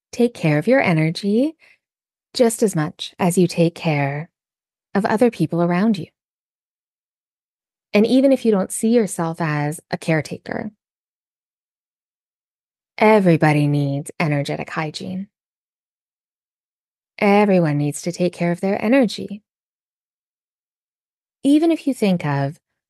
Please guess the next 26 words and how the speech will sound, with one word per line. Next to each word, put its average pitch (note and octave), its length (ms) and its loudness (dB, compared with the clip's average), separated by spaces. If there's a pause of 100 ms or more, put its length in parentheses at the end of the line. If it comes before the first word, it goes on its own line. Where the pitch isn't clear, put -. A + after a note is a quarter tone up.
(120)
our D#3+ 140 0
heart F#3+ 440 0
energy, C#3+ 580 -8 (1200)
there E3 160 4
has D#3+ 160 0
been D#3+ 320 -2 (560)
so B3 360 0
much B3+ 220 0
research F3 640 -2
on D#3+ 440 0 (880)
the F#3 160 2
energy G#3 420 4
field D3 380 -4
of C#3+ 100 -4
our D3 120 -4
heart. - 440 -12 (1500)
And F3 500 4
from F3+ 200 -2
the D#3 80 0
studies, A3+ 880 0
they G3 120 4
found D#3 600 -8 (160)
that F3 140 2
the E3+ 100 2
electromagnetic G#3 1600 0
field D#3 580 -4